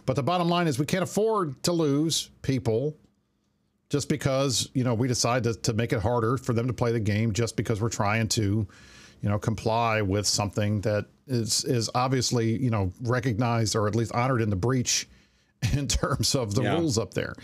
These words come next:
Speaker 1: Now,
Speaker 2: Yeah.
Speaker 1: uh, my understanding, at least when I talked to, to the, to some of the Chinese players, was this isn't a huge deal for them. It is for some, it's not a huge deal for everybody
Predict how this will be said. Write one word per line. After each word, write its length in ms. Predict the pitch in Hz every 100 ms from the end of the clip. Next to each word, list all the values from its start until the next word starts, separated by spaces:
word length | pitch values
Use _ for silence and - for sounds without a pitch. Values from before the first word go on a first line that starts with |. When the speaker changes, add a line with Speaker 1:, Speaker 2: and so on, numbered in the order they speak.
| - - - -
Speaker 1:
Now, 80 | 120
Speaker 2:
Yeah. 280 | 127 92 131
Speaker 1:
uh, 40 |
my 200 | 135 185
understanding, 460 | 190 151 160 147 131
at 60 |
least 220 | 135 143
when 120 | 139 131
I 80 |
talked 320 | 123 127 120 -
to, 360 | 123 117 107 92 - _ _ - -
to 360 | - 117 107 107
the, 180 | - 113
to 200 | 98 -
some 180 | 107 127
of 40 |
the 60 | 110
Chinese 340 | - 117 104
players, 460 | - 117 107 104 87
was 540 | 107 104 104 95 - - - - -
this 160 | 123
isn't 200 | 143 127
a 40 | 110
huge 420 | - - 170 113
deal 220 | 135 151
for 180 | 143 151
them. 340 | 143 143 143 -
It 80 |
is 180 | 147 165
for 140 | - 147
some, 540 | - 147 151 170 151 - _ _ -
it's 140 | 110
not 120 | 151
a 40 | 143
huge 220 | 147 131
deal 140 | - 135
for 200 | - 120
everybody 760 | 139 147 143 139 139 143 -